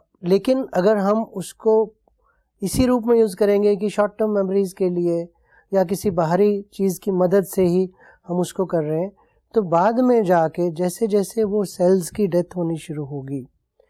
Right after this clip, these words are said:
या जो बाद में एक ख़ास एज के बाद problem आएगी, तो हम उस चीज़ को उतना अच्छा नहीं संभाल पाएंगे। तो इसीलिए ये चीज़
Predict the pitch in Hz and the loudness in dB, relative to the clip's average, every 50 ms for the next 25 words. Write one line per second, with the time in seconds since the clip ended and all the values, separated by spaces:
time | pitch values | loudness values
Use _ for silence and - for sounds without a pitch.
0 | _ _ _ _ - - 160 185 185 180 156 170 180 156 160 156 156 175 165 170 | _ _ _ _ -6 0 2 4 4 4 4 2 0 2 2 2 2 2 0 0
1 | 180 185 185 185 202 - _ _ _ _ _ _ - 170 160 - - - 160 165 | -2 -2 -2 -4 -6 -12 _ _ _ _ _ _ -8 -8 -8 -6 -4 -2 -2 -2
2 | 156 - 185 165 156 147 - - 170 147 147 147 147 147 147 _ - _ _ - | -2 -2 -4 -4 -4 -4 -8 -8 -8 -6 -6 -6 -8 -8 -10 _ -20 _ _ -6
3 | 151 147 139 151 156 147 151 165 _ - - 156 160 160 151 135 139 143 139 - | -6 -4 -4 -4 -6 -6 -6 -8 _ -10 -4 0 2 2 2 0 -4 -8 -8 -8
4 | _ _ _ _ _ _ _ _ _ - 180 160 - - - 190 214 233 233 - | _ _ _ _ _ _ _ _ _ -6 -6 -6 -6 -4 -2 0 0 0 0 -4
5 | - _ _ - 185 156 - - - - 190 185 175 - - - 190 175 180 190 | -8 _ _ -10 -10 -10 -10 -10 -6 -2 -2 -2 -2 -4 -2 -2 -2 -2 0 -2
6 | 185 180 170 165 - - - 170 160 160 160 160 190 196 180 - 180 160 156 156 | -2 -2 -2 -4 -6 -8 -6 -4 -4 -2 -2 0 0 0 0 0 -2 0 0 -2
7 | 156 151 147 - 151 143 143 147 156 202 226 _ _ _ - - - - _ - | -2 -4 -6 -8 -8 -8 -6 -6 -6 -8 -8 _ _ _ -20 -20 -20 -20 _ -10
8 | - - - - 196 180 - - - 254 226 220 220 220 226 233 240 214 170 143 | -10 -8 -2 -2 -2 -2 0 0 0 0 2 2 4 4 4 6 4 4 2 0
9 | 135 160 190 214 226 220 226 - - 175 170 170 165 165 - | 2 4 4 4 4 2 -2 -4 -2 0 0 0 0 -2 -10